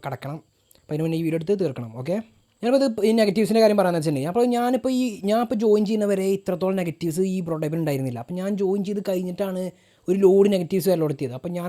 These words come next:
അതുകൊണ്ടാണ് ചിന്തിക്കാൻ, ആ, തന്നെ ഒരു കാരണം. കാരണം എനിക്കിവിടെ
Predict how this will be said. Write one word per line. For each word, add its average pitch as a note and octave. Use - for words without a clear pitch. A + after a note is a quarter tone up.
അതുകൊണ്ടാണ് F#3
ചിന്തിക്കാൻ, F#3+
ആ, E3+
തന്നെ F3+
ഒരു F#3
കാരണം. D#3+
കാരണം D3+
എനിക്കിവിടെ E3